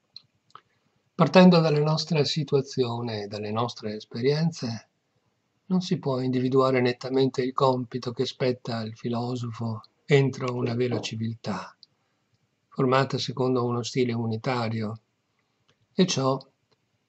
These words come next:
perché noi non possediamo una siffatta civiltà. Solo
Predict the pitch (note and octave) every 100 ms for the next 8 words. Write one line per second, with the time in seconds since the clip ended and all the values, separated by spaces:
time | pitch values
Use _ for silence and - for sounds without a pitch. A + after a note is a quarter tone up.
0 | _ G#3 F#3 - D3 D#3+ D3 C3+ C#3+ E3+
1 | E3+ - D#3+ - D3 C#3+ A#2 A2+ A2 A2+
2 | - B2 - A#2+ A2+ - G#2+ - A#2+ A2+
3 | A#2 - G#2+ G#2+ G#2+ - _ _ _ _
4 | _ _ _ _ _ _ _ - - E3+
5 | D#3+ D3 C3+